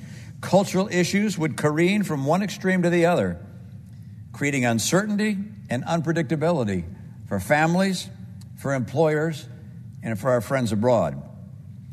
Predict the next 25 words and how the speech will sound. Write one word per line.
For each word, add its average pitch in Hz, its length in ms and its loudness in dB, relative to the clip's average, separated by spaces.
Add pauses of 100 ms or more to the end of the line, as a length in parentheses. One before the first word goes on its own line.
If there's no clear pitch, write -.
(680)
The 117 100 0
need 254 400 0
to 240 80 4
marshal 170 480 2
sixty 233 540 -2
votes 147 440 0
requires 175 500 2
compromise 113 880 0 (100)
and 151 260 2
middle 190 260 4
ground. 175 640 0 (100)
It 170 160 2
empowers 202 720 2
the 202 80 0
minority, 202 680 0 (480)
and 156 140 2
it's - 160 -2
helped 208 260 0
to 196 60 -4
keep 190 280 0
us 185 120 -2
centered 175 460 2
as 143 160 0
a 175 60 2
nation, 185 400 0